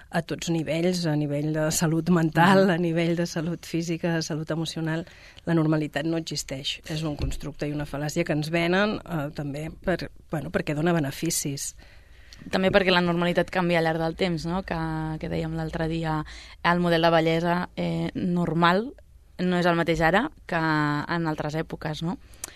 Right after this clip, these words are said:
Speaker 3: Llavors, si varia, vol dir que, que és la normalitat, llavors.
Speaker 2: Exacte. Em, parlem de com s'ha fet aquesta guia, també els recursos, perquè fins i tot també oferiu un test, no?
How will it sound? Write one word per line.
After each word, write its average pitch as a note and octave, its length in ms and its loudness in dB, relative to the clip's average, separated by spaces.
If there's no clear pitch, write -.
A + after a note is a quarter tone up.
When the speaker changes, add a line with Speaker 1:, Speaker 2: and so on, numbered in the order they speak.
Speaker 3:
Llavors, D#3+ 380 -6
si - 200 2
varia, G3 480 6
vol E3 220 0
dir E3 120 0
que, D#3 240 4
que E3 140 -2
és D#3 80 0
la E3 100 4
normalitat, C3+ 540 2
llavors. - 420 -6
Speaker 2:
Exacte. C#3+ 460 -4
Em, D3 640 4
parlem D#3 380 2
de G#3+ 100 4
com D#3 160 -2
s'ha C#3 160 -4
fet A2 220 -6
aquesta B2 460 -6
guia, A#2 260 -4
també B2+ 240 -2
els A#2+ 100 0
recursos, B2+ 720 -2
perquè B2 200 -8
fins B2+ 220 -6
i C3 40 -4
tot C3 220 -2
també C#3 320 0
oferiu B2+ 500 -2
un B2 180 -2
test, C3+ 440 2
no? F3 180 0